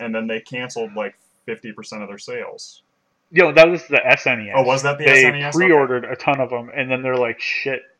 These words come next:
Speaker 2: that's not right," and then they had to cancel a bunch of 'em.
Speaker 1: Yeah, that's why, that's why I did.
Speaker 2: Um, my
Speaker 1: It's,
Speaker 2: heart goes out to those people.
Speaker 1: again, it's not really, like, my type of thing. I, I don't get
Speaker 2: Right.
Speaker 1: super nostalgic with games. Uh, I really like the idea of, like, the, the Sega Genesis one that actually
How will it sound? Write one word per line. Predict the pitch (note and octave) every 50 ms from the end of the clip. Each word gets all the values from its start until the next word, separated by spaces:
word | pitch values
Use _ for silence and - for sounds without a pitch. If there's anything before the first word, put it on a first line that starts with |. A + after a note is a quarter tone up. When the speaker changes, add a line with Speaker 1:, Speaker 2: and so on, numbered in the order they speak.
| _ C3+ C3
Speaker 2:
that's | - A#2+ C3 F3 - - -
not | C3 A2+
right," | G#2 G#2 G#2+ G#2+ A2 A2 A2 - _ _ _ _ _ -
and | B2 A#2+
then | A#2+ A#2+
they | A#2+ A#2+
had | A2+ A#2+ A#2
to | A2+ A2+
cancel | - A#2 A2+ A2 - A#2+ A2+
a |
bunch | A2+ A#2+ A#2+ -
of | - B2+
'em. | A#2+ A#2+ A2
Speaker 1:
Yeah, | G#2 F#2+ F2+ F2+
that's | G2+ G2+ -
why, | G#2 G2
that's | F#2+ - G2+ G2
why | C3+ A#2+
I | A#2 A#2 A#2 A2+
did. | A2+ A2+
Speaker 2:
Um, | A#2 A#2 _ _ _ _ _ _ _ - - _ _ _ _ -
my | B2+ B2
Speaker 1:
It's, | B2
Speaker 2:
heart | A#2+ A#2+ A#2+
goes | A#2+ A#2 A2 A#2+
out | A#2 A2+
to | - A#2+
those | A#2 A#2 -
people. | - A#2 C#3+
Speaker 1:
again, | C3+ D#3+ D#3+ C#3+ C3
it's | C3 - -
not | F#3+ F3 - C#3+
really, | C#3+ C#3+ C#3+ C#3+
like, | C3+ B2 A#2 -
my | B2 A#2+ A#2+
type | - B2+ B2 A#2 A#2
of | -
thing. | - A#2+ B2 C3 C#3+ D#3 D#3 - _ -
I, | - A#2 A#2 - -
I | B2+
don't | C#3+ D3 C3+
get | C3 B2+ A#2+ -
Speaker 2:
Right. | C3 B2
Speaker 1:
super | B2+ - B2+ A#2+
nostalgic | A2+ A2 - A#2 G#2+ A2 G#2+ A#2+ A#2 _ _ -
with | A#2+ A#2+ _
games. | - B2 A#2+ A#2+ A#2+ A#2+ B2 - - -
Uh, | - G#2+ G#2 G2 F#2+ F#2 F#2 - - _ _ _ _ _ _ -
I | B2
really | B2 A2+ A2+ D3 F#3 F#3+ F3 D3
like | B2+ B2 C3 C#3+ C#3
the | C3+ C3 A#2+
idea | A#2 A2 G#2 A2+ A2+ A#2+ A#2+
of, | A#2+ - G2+ G#2 G2+ -
like, | G#2+ G2+ G2 G2 _ _
the, | G#2 G2+ F#2+ F#2+ G2 F#2+ _ G2
the | F#2+
Sega | F#2+ - - A#2 A2 G#2 G#2+
Genesis | F#2 G#2+ G#2+ A2 G#2+ - G#2+ G2 -
one | G#2 G2 G2 G2 G2
that | F#2+ F#2+ -
actually | - A2 A2 - - A#2+ A#2 G#2+ G#2 G3+ -